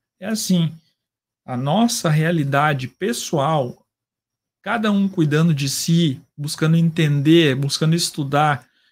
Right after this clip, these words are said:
buscando fazer por si mesmo, e em consequência disso vai acabar ajudando a terceiros,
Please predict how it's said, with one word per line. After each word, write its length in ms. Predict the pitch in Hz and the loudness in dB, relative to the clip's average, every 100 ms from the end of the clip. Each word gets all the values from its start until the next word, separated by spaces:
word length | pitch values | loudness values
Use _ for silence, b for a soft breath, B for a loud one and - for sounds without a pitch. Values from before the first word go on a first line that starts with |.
| b 156 | b -6
buscando 460 | 156 151 160 170 | -6 -2 0 0
fazer 580 | 165 156 139 143 156 151 - | 0 -2 -2 -2 -4 -6 -8
por 240 | 233 220 | -2 -2
si 320 | - - 202 | -2 -2 2
mesmo, 640 | 196 156 180 202 139 120 107 - _ | 4 4 2 2 0 -4 -8 -14 _
e 100 | 135 | -10
em 100 | 135 | -6
consequência 720 | 156 160 160 - 156 156 143 | -2 -2 -2 -2 -4 -4 -6
disso 480 | 139 139 135 - 131 | -4 -4 -4 -6 -12
vai 240 | - 143 160 | -6 -2 0
acabar 420 | 156 139 147 175 | 0 -4 -2 -2
ajudando 400 | 143 139 147 151 | -4 -4 -2 -2
a 60 | 139 | -4
terceiros, 680 | 135 123 - 170 185 127 | -6 -8 -6 -4 -4 -6